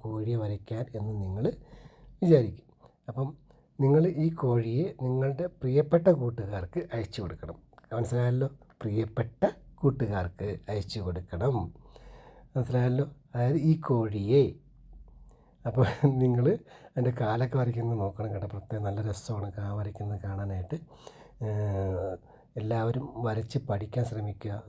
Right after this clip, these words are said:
സിമ്പിളാണ് കേട്ടോ, വളരെ സിമ്പിളായിട്ടുള്ള. ഇപ്പോൾ ഒരുപാട് വലിയ ഇതൊന്നും വേണ്ട, ആവശ്യമില്ല. നമ്മൾ ആ ക-, പെൻസിലൊക്കെ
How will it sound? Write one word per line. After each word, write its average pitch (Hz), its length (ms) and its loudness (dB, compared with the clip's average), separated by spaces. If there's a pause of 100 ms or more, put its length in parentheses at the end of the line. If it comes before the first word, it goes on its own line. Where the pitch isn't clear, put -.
സിമ്പിളാണ് 131 540 2
കേട്ടോ, 104 220 -2
വളരെ 120 280 -2
സിമ്പിളായിട്ടുള്ള. 101 540 -4
ഇപ്പോൾ 123 160 -8 (180)
ഒരുപാട് 196 500 8
വലിയ 165 340 2 (520)
ഇതൊന്നും 139 380 6
വേണ്ട, 117 180 2 (100)
ആവശ്യമില്ല. 107 420 -6 (300)
നമ്മൾ 123 180 -2 (100)
ആ - 20 0 (120)
ക-, 131 160 -2
പെൻസിലൊക്കെ 123 460 0